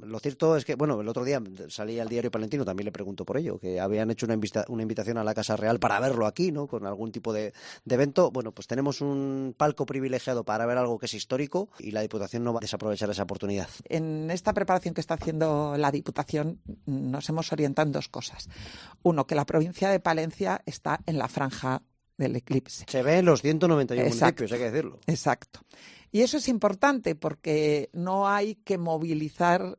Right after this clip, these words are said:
Speaker 2: ese día a los palentinos. Cada uno desde su pueblo lo puede ver. ¿Qué estamos haciendo? Explicando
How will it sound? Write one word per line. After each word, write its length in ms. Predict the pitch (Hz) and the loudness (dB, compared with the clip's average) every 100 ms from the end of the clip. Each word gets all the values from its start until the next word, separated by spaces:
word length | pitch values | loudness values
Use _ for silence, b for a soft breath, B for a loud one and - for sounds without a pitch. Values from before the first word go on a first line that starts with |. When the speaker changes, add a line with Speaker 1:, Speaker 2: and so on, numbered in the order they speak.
| - | -6
Speaker 2:
ese 240 | 156 160 | -4 -2
día 420 | 151 160 175 233 - | 0 2 2 0 -2
a 80 | 160 | -4
los 180 | 147 | -4
palentinos. 800 | - 135 135 127 240 269 143 - - | -4 -4 -4 -4 -4 -4 -8 -12 -2
Cada 200 | 147 151 | 4 4
uno 160 | 160 190 | 4 2
desde 220 | 165 160 | 0 -4
su 160 | - 151 | -6 -4
pueblo 280 | 160 170 | -2 0
lo 140 | 175 127 | 0 -2
puede 280 | 143 135 - | -2 -2 -4
ver. 220 | - - | -8 -6
¿Qué 80 | 214 | -4
estamos 320 | - 220 208 | 0 0 -2
haciendo? 300 | 208 240 175 | -2 -2 0
Explicando 880 | 151 - 143 143 - 190 196 233 | -4 -6 -8 -4 -2 -2 0 -4